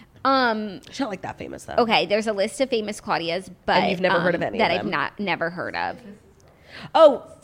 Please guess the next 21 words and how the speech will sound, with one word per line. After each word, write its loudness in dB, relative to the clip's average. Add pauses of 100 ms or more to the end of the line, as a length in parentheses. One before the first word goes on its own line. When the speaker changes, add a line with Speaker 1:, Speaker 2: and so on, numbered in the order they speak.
Speaker 2:
Cl-, -8
Claudia 6
Saluski. 0
Speaker 1:
Yes. 2
Speaker 2:
She's, -6
like, 0
a -6
little -8
prettier -4
than -4
me. -6
Just -16
a -8
little. -10 (560)
Speaker 1:
Uh, 2 (200)
I'm 0
looking 0
for 2
a 0
Claudia 0
that -2